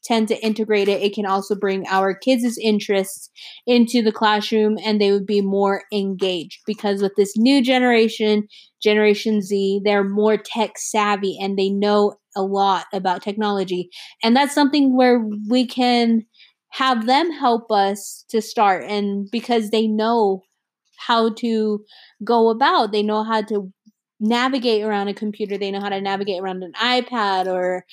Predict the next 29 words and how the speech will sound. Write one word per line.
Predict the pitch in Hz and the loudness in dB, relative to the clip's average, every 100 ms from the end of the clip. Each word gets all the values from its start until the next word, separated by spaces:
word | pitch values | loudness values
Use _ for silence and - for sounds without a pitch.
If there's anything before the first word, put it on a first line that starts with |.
| - - | -20 -6
a | - | -2
camera | 208 - 233 254 269 240 | -2 0 0 2 4 2
phone. | 220 202 196 | 2 0 0
Like, | 202 190 - _ _ | -2 -4 -8 _ _
those | 254 302 | 2 4
are | 302 | 2
something | - 262 254 | 2 0 2
we | 220 214 | 2 0
can | 226 | 0
use | 220 226 226 | 2 2 0
our | 220 220 208 | 0 0 0
students | 208 - 240 233 214 208 | -2 -4 0 0 -2 -6
to | 208 | -8
help | - 233 226 226 | -4 -2 0 0
us | 196 - | -4 -6
create | - 226 214 190 208 | -6 0 2 0 -2
these | 220 214 214 202 - - _ - - _ | -2 0 0 -2 -10 -14 _ -20 -20 _
platforms | - 247 233 - 208 196 196 - | 0 0 0 -4 -4 -2 -4 -4
to | 220 | -4
get | 196 208 - | 0 -2 0
our | 202 226 220 | 0 2 2
word | 202 190 185 185 | 0 -2 -4 -6
and | 202 | -6
our | 185 208 208 196 | -2 0 0 -2
views | 185 180 180 | -6 -6 -8
and | 180 190 | -10 -8
our | 180 190 196 | -4 -2 0
lesson | 233 269 269 233 | 2 2 0 -2
plan | - 196 190 | -2 -4 -4